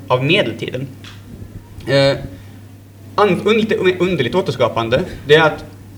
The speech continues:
man i Ryssland nittonhundratjugo återskapade stormningen av Vinterpalatset.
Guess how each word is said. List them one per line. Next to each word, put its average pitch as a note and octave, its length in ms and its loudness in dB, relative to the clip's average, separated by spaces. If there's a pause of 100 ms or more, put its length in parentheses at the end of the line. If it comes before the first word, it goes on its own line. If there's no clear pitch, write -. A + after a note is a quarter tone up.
(140)
man C#3+ 200 2
i D3 120 2
Ryssland F3 500 2 (500)
nittonhundratjugo D3 840 0 (380)
återskapade B2 840 2
stormningen B2 760 2
av A#2+ 280 2
Vinterpalatset. D3 920 -2